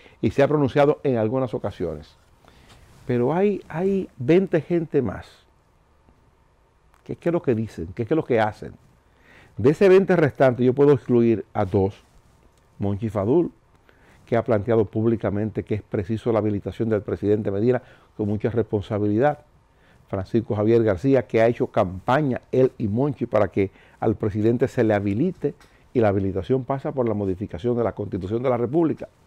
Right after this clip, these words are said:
Pero el resto, los cerca de veinte miembros más del comité político del P L D, que supuestamente están con el presidente, no abren la boca nadie. Gonzalo Castillo, el otro.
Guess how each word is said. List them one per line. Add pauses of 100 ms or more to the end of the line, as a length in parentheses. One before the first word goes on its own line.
(760)
Pero
el
resto, (800)
los
cerca
de
veinte
miembros
más
del (380)
comité
político
del
P
L
D, (340)
que
supuestamente
están
con
el
presidente, (580)
no
abren
la
boca
nadie. (1120)
Gonzalo
Castillo, (100)
el
otro.